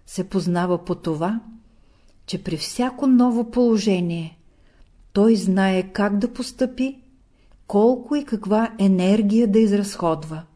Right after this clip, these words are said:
Силата на човека седи във вътрешното разбиране на живота. Силата на човека седи в абсолютната вяра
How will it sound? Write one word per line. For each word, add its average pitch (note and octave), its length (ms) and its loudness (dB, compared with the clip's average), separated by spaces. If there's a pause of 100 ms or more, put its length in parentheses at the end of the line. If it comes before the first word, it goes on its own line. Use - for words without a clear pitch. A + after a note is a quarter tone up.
(1000)
Силата A3+ 640 2
на C#4 160 2
човека E3 640 -6 (420)
седи F3 380 -2
във E3 240 -2
вътрешното A3+ 720 -2
разбиране F3+ 640 0
на E3+ 140 -4
живота. D#3 580 -8 (960)
Силата G3+ 640 -2
на B3+ 160 0
човека G#3 560 -4 (540)
седи D#3+ 600 -2
в - 140 -14
абсолютната A#3+ 1080 -2
вяра G3+ 600 -2